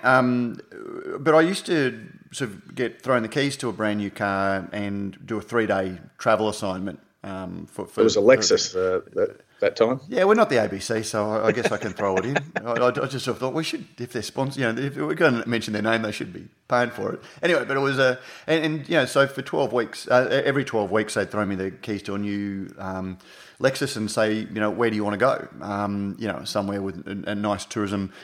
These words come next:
Speaker 1: thing. And whenever we drove past, every little town, you know, and even in the middle of nowhere, um, you would find these war memorials. And I would always, uh, we would always pull up and just sort of have a bit of a look at it. And, uh, because I was travelling with a photographer, I'd get him to, to, to photograph them.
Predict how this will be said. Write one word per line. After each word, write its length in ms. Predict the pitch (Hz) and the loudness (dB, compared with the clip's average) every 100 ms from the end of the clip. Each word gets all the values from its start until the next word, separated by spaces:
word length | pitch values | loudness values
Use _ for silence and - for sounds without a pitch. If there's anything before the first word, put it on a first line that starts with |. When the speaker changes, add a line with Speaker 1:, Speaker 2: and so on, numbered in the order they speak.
| - | -6
Speaker 1:
thing. 200 | 127 120 | -2 0
And 200 | 123 123 | 0 2
whenever 300 | 135 165 175 | 2 2 2
we 280 | 160 120 110 | 2 2 -2
drove 460 | - - 135 107 | -8 0 2 2
past, 320 | 165 143 - - - - | 2 -2 -4 -14 -16 -4
every 220 | 147 156 | 0 2
little 260 | 160 151 139 | 4 4 0
town, 560 | 135 117 113 117 117 107 - - - - | -2 0 2 2 0 -6 -14 -20 -16 -2
you 120 | 120 | 2
know, 200 | 110 110 | 2 2
and 140 | 127 127 | 0 0
even 320 | 120 147 143 | 2 4 4
in 80 | 131 | 4
the 40 | |
middle 220 | 123 117 | 4 4
of 100 | 107 | 2
nowhere, 540 | 107 117 135 95 - - | 4 2 2 0 -6 -8
um, 540 | - 101 98 98 98 98 - - | -6 -2 -2 -2 -4 -6 -14 -14
you 120 | - 110 | -4 -2
would 120 | 107 | -2
find 380 | 117 110 107 104 | 0 0 2 0
these 500 | 104 107 95 - - | 0 -2 -6 -12 -14
war 240 | 110 131 151 | -4 0 2
memorials. 600 | 143 117 87 - - - | 2 0 -2 -8 -12 -8
And 140 | 110 107 | -2 0
I 80 | 107 | 2
would 160 | 107 | 2
always, 580 | 127 123 117 107 95 - | 2 2 0 0 -4 -4
uh, 300 | 101 98 98 | -2 -2 -2
we 100 | 107 | 0
would 140 | 127 165 | 2 4
always 260 | 139 120 | 4 2
pull 200 | - 117 | 0 -2
up 160 | 101 - | -2 -2
and 100 | 107 | -6
just 120 | 104 | -6
sort 80 | 101 | -6
of 60 | |
have 100 | 104 | -6
a 40 | 87 | -4
bit 120 | 95 | -6
of 80 | 92 | -6
a 40 | |
look 220 | 98 101 | -6 -4
at 100 | 104 | -2
it. 140 | 101 - - - - | -2 -4 -14 -20 -12
And, 220 | 113 110 | -6 -2
uh, 160 | 104 101 | 0 0
because 200 | 98 - | 0 -2
I 40 | |
was 80 | 113 | -2
travelling 280 | - 104 95 | 2 0 0
with 100 | 90 | -8
a 40 | |
photographer, 480 | 92 - 120 113 90 | -10 -4 -2 -2 -4
I'd 120 | 95 | -6
get 100 | 101 | -6
him 140 | 98 92 | -6 -6
to, 140 | 95 | -6
to, 200 | 87 98 | -6 -10
to 140 | 92 92 | -10 -2
photograph 580 | 113 120 113 95 85 | 0 2 0 -2 -4
them. 180 | 90 104 | -12 -16